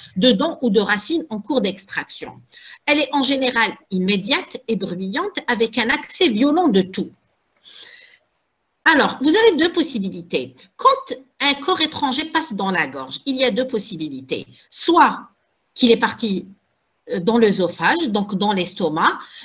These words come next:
mais là, c'est pas trop grave parce qu'il va être évacué par les voies naturelles.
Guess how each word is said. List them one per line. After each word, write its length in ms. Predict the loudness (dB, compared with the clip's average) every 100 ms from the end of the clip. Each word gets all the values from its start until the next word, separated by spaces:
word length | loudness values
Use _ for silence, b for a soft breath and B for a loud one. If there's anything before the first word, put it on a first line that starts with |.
| B
mais 120 | 4
là, 120 | 4
c'est 200 | 2 0
pas 120 | 0 -2
trop 260 | 0 -2
grave 280 | 2 2 2 0
parce 180 | -4 -4
qu'il 240 | -6 -4
va 100 | -2 -4
être 220 | -6 -4
évacué 580 | -2 -2 -2 -4 -2 0
par 380 | 0 0 0 -4 -4
les 160 | -4
voies 260 | -2 0 0
naturelles. 560 | -2 -4 -2 2 2